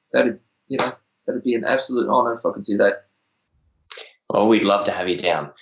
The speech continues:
Speaker 2: Michael, it's been an absolute pleasure having you on our podcast. It is the first ever inaugural episode, so, you know, we've kicked it off with a bang, and, and there was no one, you know, when I was planning out this, you were the first person I thought on,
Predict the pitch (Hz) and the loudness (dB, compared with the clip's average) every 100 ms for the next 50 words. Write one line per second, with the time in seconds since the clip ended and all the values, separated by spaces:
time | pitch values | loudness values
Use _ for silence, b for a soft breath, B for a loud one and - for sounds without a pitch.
0 | b b - 104 117 - 135 - 110 104 | b b -4 0 0 2 2 2 0 2
1 | 120 - 110 - - _ _ _ - 127 | 0 -2 -2 -2 -8 _ _ _ -6 0
2 | 131 110 101 101 98 95 92 87 - 110 | 2 2 0 -4 -2 -2 0 -2 -2 -2
3 | - - 160 - 117 110 104 98 - 120 | 0 -2 0 0 0 0 -2 -4 -4 0
4 | 110 110 101 98 104 101 92 107 110 - | 2 2 -2 -2 -2 -2 -2 -2 -2 0
5 | 139 147 - 95 95 - b - 101 123 | 2 2 2 0 -2 -6 b 2 2 4
6 | - - 117 113 110 110 113 120 139 113 | 0 -2 0 0 0 -2 0 0 0 -2
7 | 98 92 92 92 98 107 104 95 92 98 | -2 -4 -4 -4 0 2 2 0 -2 -4
8 | 117 98 95 - - 110 98 95 104 104 | -2 0 0 -2 -2 0 0 0 0 0
9 | 104 90 87 98 95 - 92 87 85 - | 2 0 0 2 0 2 0 2 0 2
10 | 87 82 107 | -2 0 -4